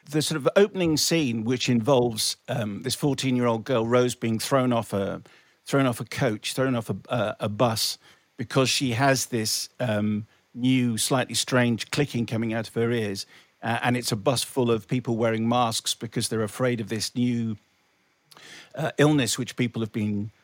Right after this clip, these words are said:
talking about. I wrote that four years ago before, um, and I,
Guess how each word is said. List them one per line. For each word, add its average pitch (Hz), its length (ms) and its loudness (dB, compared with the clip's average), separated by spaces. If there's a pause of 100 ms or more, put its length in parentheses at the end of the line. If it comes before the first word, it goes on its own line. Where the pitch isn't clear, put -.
(120)
talking 120 360 -2
about. 98 240 -4
I 123 80 0
wrote 165 280 4
that 143 180 0
four 156 300 0
years 139 280 0
ago 101 440 -6
before, 139 580 0 (220)
um, 113 600 -2
and 135 140 -2
I, 143 220 0